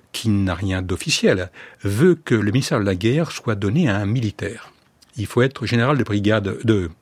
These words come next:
de division au moins, pour être militaire. Et Boulanger devient donc général, euh, ministre de la guerre en janvier mille neuf cent, mille huit cent quatre-vingt-six, grâce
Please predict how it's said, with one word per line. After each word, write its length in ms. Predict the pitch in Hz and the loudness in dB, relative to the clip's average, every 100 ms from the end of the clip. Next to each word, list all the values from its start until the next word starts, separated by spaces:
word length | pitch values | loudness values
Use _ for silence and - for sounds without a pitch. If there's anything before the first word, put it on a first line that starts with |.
| - - | -6 -2
de 60 | |
division 480 | 110 156 147 123 110 | 2 2 0 0 0
au 20 | |
moins, 340 | 98 101 139 185 - - | 0 2 0 -2 -8 -8
pour 180 | - 139 | -2 0
être 140 | 147 120 | 0 -2
militaire. 520 | 87 - 95 104 - _ _ - - - | -4 -6 -10 -10 -18 _ _ -18 -14 0
Et 80 | 123 | 0
Boulanger 500 | 113 110 95 - 151 | 2 0 0 0 0
devient 320 | 120 104 110 | -2 0 0
donc 220 | 110 104 | 0 -2
général, 500 | - 135 110 107 98 - - - - - | 0 0 0 -2 -4 -6 -16 -18 -14 -6
euh, 120 | 165 | -2
ministre 300 | 120 143 135 | 2 2 2
de 40 | 117 | 0
la 80 | 107 | 2
guerre 300 | 123 117 98 | 2 0 0
en 180 | 90 | -2
janvier 400 | 92 151 120 120 | -2 -2 0 0
mille 140 | 101 120 | 0 0
neuf 100 | 110 | -2
cent, 80 | 123 - | -6 -4
mille 160 | - 120 | 0 2
huit 120 | 117 | 2
cent 120 | - | 0
quatre-vingt-six, 840 | 160 98 - 90 90 - 147 - - - - - _ 139 | -2 -4 -4 -4 -2 -2 -2 -4 -8 -12 -14 -16 _ -4
grâce 560 | 120 156 202 - - | 2 2 2 0 -6